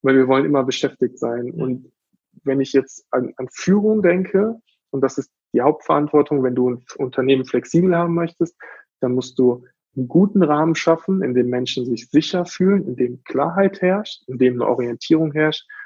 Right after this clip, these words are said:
Speaker 1: Und dann musst du loslassen und die Leute agieren lassen und dich immer wieder darum kümmern, dass der Rahmen so stark bleibt, dass die Leute keine Angst davor haben zu sprechen,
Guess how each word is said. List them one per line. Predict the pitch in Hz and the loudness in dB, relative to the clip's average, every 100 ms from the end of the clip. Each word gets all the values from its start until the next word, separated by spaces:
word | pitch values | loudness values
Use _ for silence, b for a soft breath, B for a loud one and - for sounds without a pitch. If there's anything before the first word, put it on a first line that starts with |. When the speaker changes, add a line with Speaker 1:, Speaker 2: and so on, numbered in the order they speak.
| B B | B B
Speaker 1:
Und | 135 127 | 0 0
dann | 131 | 0
musst | 135 - | -2 -4
du | 127 | 0
loslassen | 131 147 - 135 - | 2 2 0 -2 -2
und | 131 | -4
die | 139 | 2
Leute | 131 127 127 | 4 2 0
agieren | 120 139 147 | 0 2 2
lassen | 127 127 127 | 0 -4 -8
und | 123 | -12
dich | - - | -12 -4
immer | 170 175 156 | -2 0 2
wieder | 147 139 | 2 0
darum | 131 123 | -2 -4
kümmern, | 123 165 143 147 165 B _ | -4 -2 0 -2 -6 B _
dass | - - | -6 0
der | 131 | 2
Rahmen | 127 123 123 | 2 0 2
so | 156 | 2
stark | - 143 147 - | 2 -2 -2 0
bleibt, | 151 156 | 0 0
dass | 131 | -4
die | - | -2
Leute | 143 127 - - B _ _ _ _ _ _ | 0 0 -2 -8 B _ _ _ _ _ _
keine | - 147 170 170 | -4 0 0 0
Angst | 160 170 | -2 -2
davor | 165 - 160 139 | -4 0 -2 0
haben | 139 | -4
zu | 135 - | -6 -10
sprechen, | - - 131 - 190 202 | -6 -2 -2 -2 -4 -4